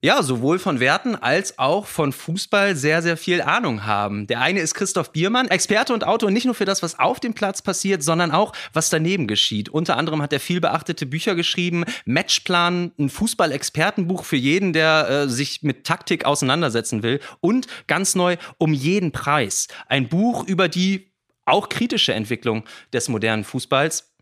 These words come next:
Und wir haben Wolfram Eilenberger direkt aus Finnland zugeschaltet, Doktor der Philosophie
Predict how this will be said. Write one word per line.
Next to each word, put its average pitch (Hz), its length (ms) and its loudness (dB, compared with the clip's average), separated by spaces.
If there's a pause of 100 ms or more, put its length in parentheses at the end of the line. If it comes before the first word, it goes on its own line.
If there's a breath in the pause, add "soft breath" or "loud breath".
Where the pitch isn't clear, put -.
(240)
Und 277 360 0 (100)
wir 151 160 0
haben 180 300 0
Wolfram 156 520 0
Eilenberger 101 600 -2
direkt 113 260 -6
aus 117 220 -6
Finnland 135 460 -4
zugeschaltet, 107 840 -4
Doktor 226 380 0
der 180 120 0
Philosophie 151 680 -2